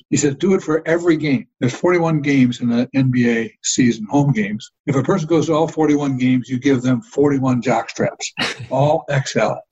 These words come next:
If a woman gets it, she'll take it to work the next day and drop it off on somebody's desk. If a kid gets it, he'll think it's a slingshot and,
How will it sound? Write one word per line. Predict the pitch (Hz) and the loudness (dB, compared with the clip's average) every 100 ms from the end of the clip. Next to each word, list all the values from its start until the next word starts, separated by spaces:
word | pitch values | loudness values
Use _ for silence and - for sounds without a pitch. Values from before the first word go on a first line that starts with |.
| _ | _
If | - _ 131 | -20 _ -6
a | |
woman | 123 185 208 190 | -2 2 2 2
gets | 180 175 | -2 -2
it, | 165 | -4
she'll | - 165 | 0 0
take | 160 151 | 0 0
it | 143 | 0
to | 131 | 0
work | 143 147 | 0 0
the | 135 | 0
next | 131 131 | 0 0
day | 139 | 2
and | 127 | 2
drop | 135 131 131 | 2 0 2
it | |
off | 131 127 | 0 0
on | 113 | -2
somebody's | 143 131 127 | 0 2 2
desk. | - 123 123 - - _ | 2 0 0 -2 -12 _
If | 147 127 | 0 0
a | 131 | -2
kid | - 175 170 | 0 0 2
gets | 165 156 151 | -2 -2 -2
it, | 151 - - - | -2 -4 -12 -2
he'll | 165 | 0
think | 151 160 | 2 0
it's | 135 131 | 0 -2
a | |
slingshot | 127 160 156 139 143 127 120 | -2 0 2 2 2 2 2
and, | 113 | -2